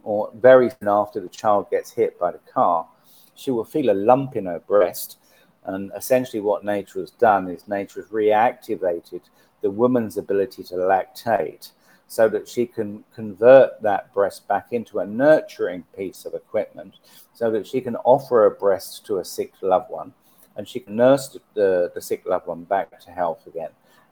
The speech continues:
And once the, once the, the sick loved one becomes healthy again, then the biological purpose of that program has been achieved, and that biological program will switch off in the same way that it got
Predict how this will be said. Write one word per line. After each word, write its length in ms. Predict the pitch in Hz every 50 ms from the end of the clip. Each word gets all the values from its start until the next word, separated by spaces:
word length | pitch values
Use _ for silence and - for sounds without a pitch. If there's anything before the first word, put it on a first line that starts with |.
| _
And 100 | - 104
once 260 | 107 113 117 113 - -
the, 380 | - 117 110 107 104 101 95 -
once 280 | 113 120 117 - -
the, 400 | - 117 107 101 98 92 87 - _ _ _ _ _ _ _
the 80 | 113 -
sick 300 | - - 143 135 - _
loved 280 | 113 113 120 135 139 127
one 260 | 117 104 98 98 92
becomes 420 | - 98 - - 104 101 95 -
healthy 360 | - 123 131 135 135 - 113
again, 340 | 98 80 90 85 85 92 117 - _ _ _ _ _ _
then 180 | 117 113 113
the 80 | 107 101
biological 680 | - 127 123 123 120 117 113 113 110 - - _ - 110 - _
purpose 680 | - - 160 151 156 156 _ - - - - - - - _ _ _ _ _ _ _ -
of 300 | 131 139 139 131 131 -
that 280 | 120 107 - - _ _
program 640 | - 127 117 110 104 - 101 98 92 90 92 90 - _
has 220 | 110 110 101 -
been 240 | - - 104 98 90
achieved, 760 | 85 - _ - - - 104 90 101 135 165 170 - - - _ _ - _ _ _ _ -
and 220 | 104 104 101 95 - -
that 360 | 107 101 95 - - _ _
biological 640 | - 104 104 101 101 107 107 104 - - - 110
program 640 | - _ - 120 110 107 - - 101 95 95 92 - -
will 200 | 107 107 104 98
switch 520 | - - - - - - 135 123 - - 123
off 420 | 120 147 202 - - - - _ _ _ _ _ _ _ _
in 120 | - 107 101
the 100 | 98 95
same 400 | - - 113 107 101 98 95 92
way 220 | 95 92 90 90
that 260 | 87 92 87 - -
it 200 | 92 87 - _
got 180 | - 98 -